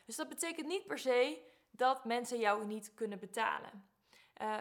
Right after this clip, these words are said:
dus probeer het niet te veel in te vullen voor andere mensen. Ik denk dat we onze boodschap en onze aanbod wel scherp moeten hebben staan.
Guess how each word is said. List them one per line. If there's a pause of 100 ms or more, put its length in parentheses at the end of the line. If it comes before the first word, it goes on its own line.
(100)
dus
probeer
het
niet
te
veel
in
te
vullen
voor
andere
mensen. (500)
Ik
denk
dat
we
onze
boodschap
en
onze
aanbod
wel
scherp
moeten
hebben
staan.